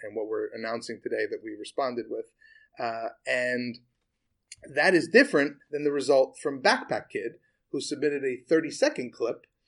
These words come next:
and that thirty-second clip was accepted and registered. Um, Backpack Kid has other specimens that had been, um, applied, uh, that, whose registrations were sought, and w-,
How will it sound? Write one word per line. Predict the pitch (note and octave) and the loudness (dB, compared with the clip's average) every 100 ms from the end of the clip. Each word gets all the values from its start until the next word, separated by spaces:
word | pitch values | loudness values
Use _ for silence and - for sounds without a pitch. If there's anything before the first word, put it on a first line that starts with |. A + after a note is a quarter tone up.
| _ _ - | _ _ -4
and | C#3+ C#3+ C#3+ C#3 C#3 C3 | -2 0 0 0 -4 -4
that | C3+ C#3 | -2 0
thirty-second | D3 C#3+ C#3 C#3 C3 C#3 | 2 0 0 -2 -2 -6
clip | - B2+ - | -4 -4 -2
was | B2 A#2 A2+ - | -2 -2 -4 -10
accepted | - - A#2+ - B2 B2 | -6 -4 -4 -4 -4 -4
and | - A2 A2 | -8 -8 -6
registered. | A2+ A#2 - G#2+ A#2 _ - _ - | -6 -8 -10 -10 -10 _ -20 _ -10
Um, | A#2 G#2+ G#2 - - | -6 -6 -8 -10 -6
Backpack | A#2+ - A2+ | -4 -2 -2
Kid | A#2+ A2 | -2 -2
has | A2 - | -6 -4
other | C3+ C3 B2 | 0 2 0
specimens | - - A#2+ - A#2+ A2+ A2 | -2 -6 -6 -6 -12 -12 -8
that | A2+ A2 | -8 -6
had | G#2+ - | -10 -8
been, | G#2+ G#2+ A2 _ _ - | -10 -12 -20 _ _ -14
um, | A#2+ G#2+ G#2 - | -12 -10 -12 -12
applied, | - A2 G#2+ - - | -6 -6 -6 -10 -10
uh, | G#2 | -8
that, | A2 - - - A#2 | -8 -12 -20 -20 -18
whose | G#2+ | -12
registrations | A2 G#2+ - G#2+ G#2+ - | -12 -10 -10 -10 -12 -18
were | A2 | -12
sought, | - A2 A2+ - _ _ - | -8 -8 -10 -14 _ _ -8
and | A#2+ A#2 A#2+ A#2 A2+ A2 _ _ _ | -4 -2 -2 -4 -8 -16 _ _ _
w-, | A#2+ A#2 A#2+ | -10 -8 -8